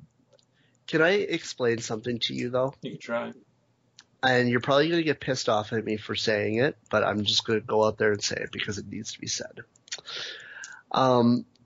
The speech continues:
Speaker 1: so remember a while back when I talked to you about the Marvel Universe and how gods and creatures with powers have more sway in the world than, say,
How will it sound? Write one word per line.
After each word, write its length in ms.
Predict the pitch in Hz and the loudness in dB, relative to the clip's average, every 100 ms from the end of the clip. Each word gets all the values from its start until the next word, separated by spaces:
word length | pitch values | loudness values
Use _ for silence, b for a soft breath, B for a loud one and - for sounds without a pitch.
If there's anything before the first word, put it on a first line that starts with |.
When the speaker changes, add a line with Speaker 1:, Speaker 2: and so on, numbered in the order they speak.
| _ | _
Speaker 1:
so 200 | - 170 | 2 4
remember 460 | 147 147 175 214 240 | 6 6 4 4 2
a 60 | |
while 300 | 190 123 120 | 4 4 4
back 360 | 120 113 107 107 | 2 2 2 2
when 80 | 110 | 2
I 140 | 107 | 2
talked 500 | 107 117 107 - - | 2 0 0 -4 -6
to 100 | - | -4
you 320 | 110 110 110 107 | -2 0 0 -2
about 420 | 113 107 107 104 | 0 2 2 2
the 60 | 110 | -2
Marvel 400 | 104 107 104 107 | 2 2 2 -2
Universe 760 | 110 110 107 107 113 - - - _ - | 0 0 2 0 4 2 2 -4 _ -2
and 160 | 110 | 0
how 560 | 110 117 107 107 107 - _ _ _ - 120 | 2 4 4 4 2 -4 _ _ _ -20 -2
gods 520 | 139 113 117 120 117 | 4 6 4 2 0
and 540 | - - 113 113 110 104 | -6 -2 0 0 -2 -6
creatures 360 | - 120 123 113 | -4 -2 -2 -2
with 140 | 107 | -6
powers 500 | - 104 107 113 110 | -2 0 2 0 0
have 260 | 113 107 104 | 2 2 0
more 440 | 113 110 110 110 107 - _ | 2 4 6 4 2 -8 _
sway 680 | - - - 113 110 113 - | 2 2 4 4 4 2 -2
in 80 | 113 | -2
the 80 | 113 | 0
world 300 | 110 110 113 | 2 2 2
than, 420 | 107 104 104 104 | 2 2 0 -2
say, 560 | 101 - 104 101 101 | -2 2 2 2 0